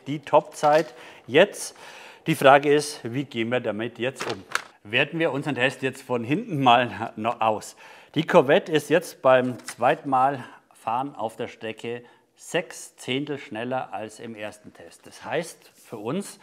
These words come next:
dass die Bahn einfach noch nicht sauber war und jetzt so langsam sich der Grip erst aufbaut. Ganz wichtig auch da wieder jetzt, nehmen wir an, unser Thema wäre heute Tuning gewesen, dann heißt es Ergebnis, das wir jetzt haben, wir müssen weiterfahren.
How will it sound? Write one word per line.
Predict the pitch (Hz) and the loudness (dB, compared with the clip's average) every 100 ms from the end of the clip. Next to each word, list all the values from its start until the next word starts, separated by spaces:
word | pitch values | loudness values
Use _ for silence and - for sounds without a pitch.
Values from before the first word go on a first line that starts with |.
| - - | -20 -14
dass | - 113 | -8 -8
die | 123 | -8
Bahn | 123 104 120 139 151 | -8 -6 -4 -6 -8
einfach | 113 107 107 | -8 -6 -8
noch | 107 | -8
nicht | 101 87 | -10 -12
sauber | - 117 175 165 | -10 -6 -4 -4
war | 139 143 - | -2 -2 -4
und | 110 101 | -10 -8
jetzt | 107 - - - | -8 -10 -18 -14
so | 98 | -12
langsam | 98 120 120 120 110 | -12 -12 -10 -10 -10
sich | - 127 - | -12 -14 -10
der | 110 | -12
Grip | 101 113 - | -8 -10 -10
erst | - 120 - - | -12 -12 -12 -8
aufbaut. | 110 - - 90 85 - - - - | -6 -6 -12 -16 -18 -20 -20 -20 -2
Ganz | - 170 135 | 0 0 0
wichtig | 196 190 196 165 | -4 -4 -4 -2
auch | 147 | -2
da | - 131 160 | -2 0 0
wieder | 180 165 156 | 0 -2 0
jetzt, | 143 143 - - - - | 2 0 -4 -20 -18 -6
nehmen | 131 147 | -2 0
wir | 123 | 0
an, | 139 | -2
unser | 147 135 135 113 | -4 -6 -6 -6
Thema | 123 123 131 110 | -6 -6 -6 -8
wäre | 117 120 104 | -8 -8 -6
heute | 107 104 101 - | -8 -8 -14 -12
Tuning | - 165 196 190 | -10 -6 -6 -8
gewesen, | 175 143 147 147 - 143 143 - _ | -8 -6 -4 -4 -6 -8 -10 -20 _
dann | 120 127 156 135 - | -2 -2 -2 -6 -4
heißt | 123 135 - | -2 -2 -4
es | 131 - - _ _ | -8 -8 -18 _ _
Ergebnis, | 101 113 123 120 131 - | -12 -8 -8 -8 -10 -10
das | 110 - | -16 -10
wir | 104 | -6
jetzt | 127 - | -6 -6
haben, | 117 117 117 104 | -6 -4 -8 -10
wir | 120 | -8
müssen | 135 135 104 | -8 -10 -10
weiterfahren. | 92 139 170 - 131 135 | -8 -6 -6 -6 -2 -4